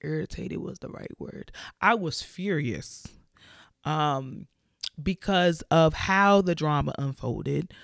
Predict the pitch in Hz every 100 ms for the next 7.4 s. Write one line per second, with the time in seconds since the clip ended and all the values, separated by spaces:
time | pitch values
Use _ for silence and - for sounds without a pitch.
0 | - - _ 143 143 139 139 170 156 -
1 | 151 - 147 143 135 131 143 208 - 123
2 | - 104 156 - _ - - 156 151 151
3 | 160 160 156 147 147 - - _ - -
4 | 165 - 175 175 180 175 170 160 156 160
5 | 156 - 175 196 214 208 190 151 175 175
6 | 175 - - 165 151 139 143 135 127 139
7 | 143 151 151